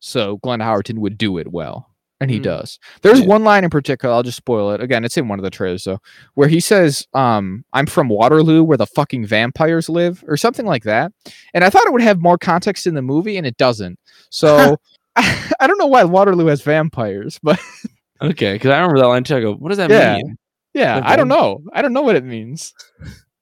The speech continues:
Speaker 1: Listen, I'll Google it right now. This is what we'll end it on. You ready?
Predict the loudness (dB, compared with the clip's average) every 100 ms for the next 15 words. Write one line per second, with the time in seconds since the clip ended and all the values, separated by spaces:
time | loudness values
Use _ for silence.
0 | _ -8 -6 -6 -4 -2 -2 0 -2 -4
1 | -8 -8 -8 -6 -8 -6 -8 -10 -10 -12
2 | -8 -4 -4 -4